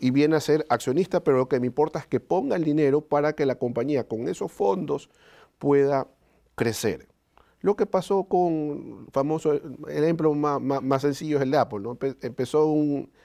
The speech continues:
garaje, dicen, con un capital de dos mil dólares y después creció. Ese crecimiento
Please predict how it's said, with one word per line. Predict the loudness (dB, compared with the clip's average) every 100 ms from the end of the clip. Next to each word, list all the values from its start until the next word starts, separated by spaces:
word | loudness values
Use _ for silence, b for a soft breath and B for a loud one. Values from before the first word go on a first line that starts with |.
| b b
garaje, | 2 6 4 4
dicen, | 2 2 0
con | -2
un | -2
capital | -2 -4 -2 0 2
de |
dos | 0 0
mil | 0 2
dólares | 2 2 -4 -6
y |
después | -8 -6 -8
creció. | -6 -4 -4 -4 -8 B B B B
Ese | 2 4 0
crecimiento | 0 0 0 0 2 0 0 -2